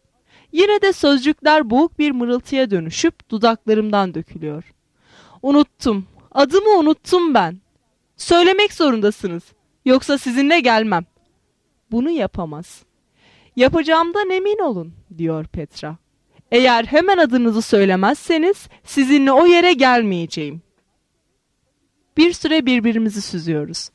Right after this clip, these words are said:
Bakışlarını kaçırmıyor. Geri dönerek düzlüğün sonuna yürüyüp yere atıyorum kendimi. "Adınız ne?" "Söylemem." Petra arkamdan yaklaşıyor.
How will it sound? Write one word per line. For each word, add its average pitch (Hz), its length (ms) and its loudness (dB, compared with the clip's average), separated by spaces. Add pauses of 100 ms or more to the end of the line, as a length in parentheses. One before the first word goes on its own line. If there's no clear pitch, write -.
(540)
Bakışlarını 359 640 2
kaçırmıyor. 294 680 -6 (280)
Geri 240 300 0
dönerek 185 640 -2 (160)
düzlüğün 254 420 2
sonuna 285 420 -2
yürüyüp 233 440 0 (200)
yere 233 260 2
atıyorum 165 520 -2
kendimi. 151 560 -12 (960)
"Adınız 233 600 0
ne?" 156 260 -14 (600)
"Söylemem." 240 760 2 (960)
Petra 349 420 0
arkamdan 247 500 0
yaklaşıyor. 165 880 -12